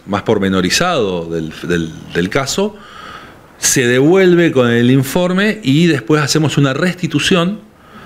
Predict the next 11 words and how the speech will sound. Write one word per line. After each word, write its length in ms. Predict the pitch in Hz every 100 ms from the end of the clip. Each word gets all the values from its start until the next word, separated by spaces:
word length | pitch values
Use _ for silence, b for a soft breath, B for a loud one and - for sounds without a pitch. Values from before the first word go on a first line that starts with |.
| B -
de 420 | 117 131 170 165
estos 280 | 131 139 127
restos 380 | 139 156 156 - -
a 100 | 170
la 160 | 156
comunidad 640 | 143 131 131 151 147 165
para 240 | 165 113 107
que 200 | 107 -
ellos 320 | 120 117 135
después 520 | 131 - 147 131 - B B B B B B
destinen, 800 | 107 110 - 143 139 135 147 151